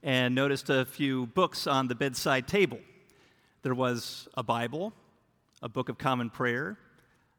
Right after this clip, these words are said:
a copy of the Quran, a biography of Karl Marx,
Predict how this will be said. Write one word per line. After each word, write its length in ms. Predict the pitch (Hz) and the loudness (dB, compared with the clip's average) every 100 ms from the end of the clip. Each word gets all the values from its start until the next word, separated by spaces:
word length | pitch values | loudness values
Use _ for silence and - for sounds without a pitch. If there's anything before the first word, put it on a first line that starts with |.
| _ _ - | _ _ -16
a 60 | |
copy 380 | - 127 127 127 | 0 2 2 0
of 100 | 113 | -2
the 160 | 117 113 | -2 -4
Quran, 580 | - 120 120 123 165 233 _ _ _ _ _ _ _ - | -6 0 0 0 -6 -10 _ _ _ _ _ _ _ -10
a 80 | 113 | 0
biography 640 | 120 123 143 151 165 139 | 2 4 4 2 0 2
of 180 | 123 - - - - | 0 -4 -20 -18 2
Karl 280 | 147 123 | 4 4
Marx, 540 | 117 135 240 - - | 4 2 2 -4 -10